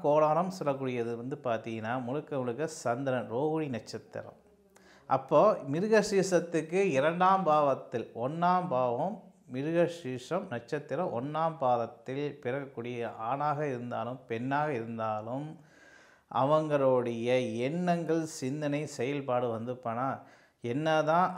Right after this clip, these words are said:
அதிநுட்ப புத்திசாலியாக இருந்தாலும் அப்பப்போ மனவேதனை, மனக்குழப்பம் இருந்து கொண்டே இருக்கும். விரயம் பண்ணிக்கொண்டே இருக்கணும். ஏன் கேட்டிங்கன்னா, இந்த ரோகிணி நட்சத்திரம் ஒரு விரய அதிபதியுடைய நட்சத்திரமாகிறார்.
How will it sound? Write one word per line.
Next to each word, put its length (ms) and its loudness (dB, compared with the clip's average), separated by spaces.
அதிநுட்ப 920 0
புத்திசாலியாக 880 2
இருந்தாலும் 720 -4
அப்பப்போ 880 -4
மனவேதனை, 1040 -2
மனக்குழப்பம் 720 -6
இருந்து 300 -6
கொண்டே 180 -4
இருக்கும். 340 -6
விரயம் 460 -2
பண்ணிக்கொண்டே 680 -2
இருக்கணும். 320 -6
ஏன் 280 0
கேட்டிங்கன்னா, 420 0
இந்த 180 -2
ரோகிணி 480 0
நட்சத்திரம் 840 -2
ஒரு 220 -2
விரய 800 0
அதிபதியுடைய 540 2
நட்சத்திரமாகிறார். 960 -4